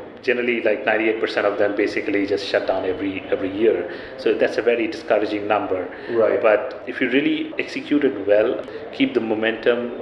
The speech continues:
Speaker 1: very rhythmic, and kinda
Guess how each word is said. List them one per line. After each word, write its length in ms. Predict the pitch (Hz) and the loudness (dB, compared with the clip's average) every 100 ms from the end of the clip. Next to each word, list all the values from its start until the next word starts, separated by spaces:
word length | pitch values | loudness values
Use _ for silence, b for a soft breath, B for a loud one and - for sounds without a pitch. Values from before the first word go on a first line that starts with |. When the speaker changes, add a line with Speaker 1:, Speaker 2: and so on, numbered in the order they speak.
| - | 2
Speaker 1:
very 180 | 113 | 4
rhythmic, 600 | 107 104 110 120 135 - - B B B - | 4 4 2 0 -4 -4 -12 B B B -2
and 420 | 104 101 101 98 - - | 2 4 4 0 -6 -2
kinda 480 | 107 98 98 95 | 0 2 0 -2